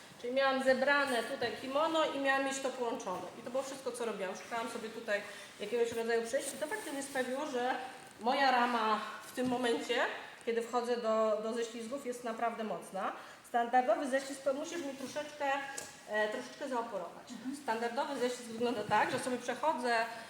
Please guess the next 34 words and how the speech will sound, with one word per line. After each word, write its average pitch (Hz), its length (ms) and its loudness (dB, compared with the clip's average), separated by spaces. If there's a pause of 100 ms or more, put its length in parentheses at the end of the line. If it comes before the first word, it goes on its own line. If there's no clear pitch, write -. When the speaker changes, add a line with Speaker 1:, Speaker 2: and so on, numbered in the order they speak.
(140)
Speaker 1:
przechodzę 254 400 0
sobie 233 200 -6
tutaj 233 280 -4
do 214 80 -6
pozycji 202 720 -8 (260)
i 233 80 -8
teraz 254 240 2
jest 247 200 -4
w 240 40 -10
zależności 247 500 0
od 233 220 -4
tego 226 500 -2 (280)
tak 226 100 -8
naprawdę, 226 340 -2
jak 220 240 0
preferujecie, 214 640 -4
tak? 208 300 0
Niektórzy 220 360 -6
sobie 208 240 -10
łapią 208 240 -4
chwyt 196 480 -8 (580)
z - 80 -14
tej 254 180 -2
strony, 240 460 -4
ja 226 160 -2
najbardziej 226 380 -2
lubię 214 220 -6
łapać 208 300 -4
chwyt - 180 -12
pod 214 180 -10
pachę. 220 380 2 (720)
Przechodzimy 254 600 0
sobie 240 300 -4
biodrem 214 800 2